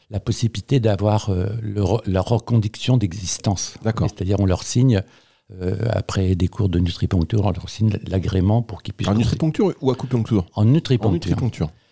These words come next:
Speaker 1: Et quand je faisais des, des cours quelquefois aux États-Unis, on commençait toujours par l'acupuncture. Et c'est là où c'était intéressant parce que il y a des notions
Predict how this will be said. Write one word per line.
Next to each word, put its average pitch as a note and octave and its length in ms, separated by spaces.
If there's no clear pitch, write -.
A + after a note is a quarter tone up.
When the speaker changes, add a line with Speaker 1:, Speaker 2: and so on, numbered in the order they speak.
Speaker 1:
Et G2+ 100
quand G#2+ 160
je F#2 80
faisais G#2 360
des, G#2 1160
des G2+ 120
cours - 260
quelquefois - 500
aux F2+ 80
États-Unis, G2+ 760
on G2+ 100
commençait G2+ 400
toujours A2+ 280
par E2+ 160
l'acupuncture. - 640
Et G#2+ 120
c'est G#2+ 180
là C#3 160
où C3+ 60
c'était - 260
intéressant G2+ 580
parce - 300
que G#2 340
il F2 60
y F#2 40
a F2+ 40
des F#2+ 100
notions C#3 500